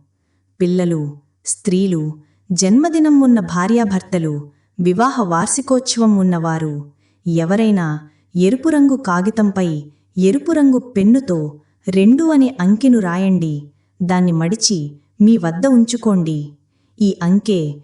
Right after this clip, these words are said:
మీకు ఈ సంవత్సరం శుభాలను అందిస్తుంది. ఇతరులు కూడా ఈ కాగితాన్ని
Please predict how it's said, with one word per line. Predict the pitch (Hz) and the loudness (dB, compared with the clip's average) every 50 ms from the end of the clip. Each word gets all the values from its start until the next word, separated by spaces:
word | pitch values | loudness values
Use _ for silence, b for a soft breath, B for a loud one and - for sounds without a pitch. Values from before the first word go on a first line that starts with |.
| b b b b - | b b b b 2
మీకు | 202 220 233 233 - - - | 4 4 4 2 -2 -4 0
ఈ | 214 208 | 0 0
సంవత్సరం | 196 - 196 185 196 240 302 320 330 302 285 233 196 | 0 -2 0 2 2 2 2 0 -2 0 0 0 0
శుభాలను | 175 - - 175 165 170 196 240 254 254 240 240 | 0 -2 -4 -4 -2 0 0 2 4 4 4 2
అందిస్తుంది. | 214 196 180 180 185 180 - - - 170 165 156 160 151 147 147 147 147 _ _ _ _ _ _ _ _ 202 | 2 0 0 0 0 -2 -4 -4 -2 -2 -2 -2 -2 -4 -6 -6 -10 -14 _ _ _ _ _ _ _ _ -4
ఇతరులు | 196 - - 285 311 294 277 247 | -4 0 0 0 2 2 0 0
కూడా | - 214 202 180 175 165 151 143 143 - _ _ _ _ - | 0 -2 -2 -2 -2 -4 -6 -6 -8 -12 _ _ _ _ 0
ఈ | 226 226 | 0 0
కాగితాన్ని | 220 226 - 190 190 214 254 277 269 247 233 214 202 190 175 160 151 | 2 0 -4 -2 -2 -2 -2 -2 -2 0 0 0 0 0 -2 -4 -6